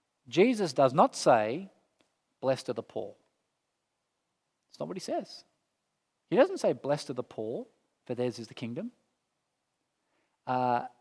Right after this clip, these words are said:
and if Jesus did say that, just so we're clear, that means all of us are excluded from the kingdom. 'Cause none of us here are poor, uh,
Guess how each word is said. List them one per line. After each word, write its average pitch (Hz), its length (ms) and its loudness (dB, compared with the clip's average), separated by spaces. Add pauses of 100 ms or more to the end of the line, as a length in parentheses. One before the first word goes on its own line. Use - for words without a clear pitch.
(240)
and 160 120 0
if 175 140 -2
Jesus 277 320 -2
did 262 180 -6
say 165 260 2
that, 120 360 0
just - 280 -2 (120)
so 170 180 0
we're 143 220 2
clear, 151 480 -2
that - 180 -2
means 170 220 -6
all 165 300 0
of 127 80 -6
us 117 120 -12
are 123 100 -4
excluded 123 540 -6
from 113 140 -10
the 120 80 -10
kingdom. 107 320 -12 (960)
'Cause 120 120 -10
none 143 300 0
of 175 80 0
us 156 160 -6
here 131 240 -4
are 113 80 -10
poor, 101 340 -12 (540)
uh, 67 60 -8